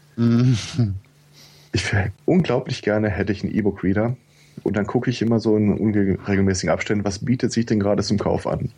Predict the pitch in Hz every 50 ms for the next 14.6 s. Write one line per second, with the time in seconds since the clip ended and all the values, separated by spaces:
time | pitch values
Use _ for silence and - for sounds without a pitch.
0 | _ - 80 78 - - - _ _ - 65 - - - _ _ _ _ _ _
1 | _ - 95 113 127 104 85 82 - - _ _ _ _ _ _ - 107 104 107
2 | 101 92 - - 104 120 123 - - - - - _ - - - - - - -
3 | - - - - - - - - - - - - - - 165 165 160 - - -
4 | - - 165 - - 226 196 - - 208 226 - - - 269 294 - - - -
5 | - - - _ _ _ - _ _ _ _ - - - _ _ _ _ _ _
6 | _ _ _ _ _ _ - 135 127 202 - - - - 190 - - 170 160 175
7 | 175 175 175 180 185 - _ _ - 131 113 120 120 143 190 214 220 190 147 123
8 | 139 - - 139 139 139 135 139 139 - - - - - - - - - - 101
9 | 90 90 90 - 78 78 82 90 - - _ _ _ _ _ _ _ _ _ _
10 | _ _ - - _ - - - _ _ _ _ _ _ _ _ _ _ _ -
11 | 147 - - - 120 113 110 117 120 123 117 104 110 104 95 92 - 120 131 135
12 | 127 127 127 - 113 101 - - 208 247 240 - 131 120 127 180 185 - 185 190
13 | - - 104 101 - 113 113 113 117 - 107 110 104 101 - 98 - - 104 85
14 | 101 104 107 107 104 104 101 101 101 101 104